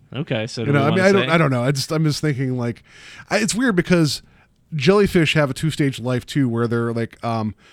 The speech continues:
Speaker 2: first kind of like a polyp that grows up off the seafloor, and then they become a jellyfish, and then they plant. It's, it's like, it's a two-stage life cycle,
Speaker 1: Mm-hmm.
Speaker 2: kinda. So, like, the Xenomorph. So is it still a Xenomorph when it's a facehugger? I don't know.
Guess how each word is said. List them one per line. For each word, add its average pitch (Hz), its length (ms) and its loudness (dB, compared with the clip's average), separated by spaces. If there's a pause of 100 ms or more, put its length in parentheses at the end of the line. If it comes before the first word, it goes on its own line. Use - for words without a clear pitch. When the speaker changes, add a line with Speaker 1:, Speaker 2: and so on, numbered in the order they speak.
(160)
Speaker 2:
first 135 280 -4
kind 143 160 0
of 123 100 0
like 120 140 -2
a 110 40 -12
polyp 123 360 -2
that 131 140 -8
grows 123 240 -4
up 123 180 -4
off 117 240 -2
the 113 220 -2
seafloor, 120 440 -6
and 117 80 -2
then 110 80 -2
they 117 120 -2
become 117 280 -4
a 110 60 -2
jellyfish, 110 640 -6 (380)
and 123 120 -4
then 120 100 -2
they 113 360 -4 (260)
plant. 131 260 -2
It's, 131 180 -4
it's 160 160 -4
like, 151 120 -2
it's 143 160 -6
a 135 40 -8
two-stage 139 480 -2
life 123 200 -2
cycle, 156 380 -2
Speaker 1:
Mm-hmm. 127 180 -4
Speaker 2:
kinda. 170 320 2 (280)
So, - 180 -6
like, 160 120 2
the 127 80 -4
Xenomorph. 131 480 0
So 131 120 -2
is 123 100 0
it 131 60 -2
still 165 200 0
a 143 40 2
Xenomorph 151 440 2
when 151 80 2
it's 127 100 -2
a 123 40 -6
facehugger? 151 520 -2
I 143 80 -2
don't 147 160 2
know. 120 200 0